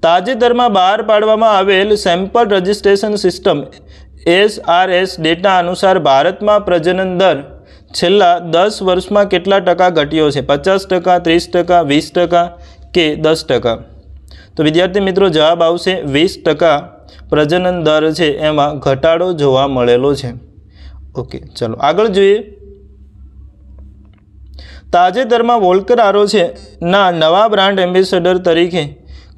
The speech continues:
કોની નિમણૂક કરવામાં આવી છે? રામચરણ, અક્ષય કુમાર, સ્મૃતિ મંધાના કે અજય દેવગણ? વિદ્યાર્થી મિત્રો, આપ બાજુનો લોગો જોઈને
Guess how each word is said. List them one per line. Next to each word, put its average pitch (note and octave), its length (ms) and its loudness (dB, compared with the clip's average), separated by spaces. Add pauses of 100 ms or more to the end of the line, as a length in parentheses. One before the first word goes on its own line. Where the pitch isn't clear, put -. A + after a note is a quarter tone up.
કોની G3+ 300 2
નિમણૂક F#3 420 -2
કરવામાં D#3 400 0
આવી C#3 280 0
છે? C#3+ 160 -10 (100)
રામચરણ, D#3 680 0 (160)
અક્ષય C3+ 340 -2
કુમાર, D#3 400 0 (200)
સ્મૃતિ C#3+ 380 -6
મંધાના D3+ 540 0
કે D3+ 200 -2 (640)
અજય C#3+ 300 0
દેવગણ? B2+ 440 -2
વિદ્યાર્થી F#3+ 400 0
મિત્રો, G3 400 0
આપ F3 460 0 (260)
બાજુનો D#3 640 0
લોગો D#3+ 400 2
જોઈને F#3+ 340 2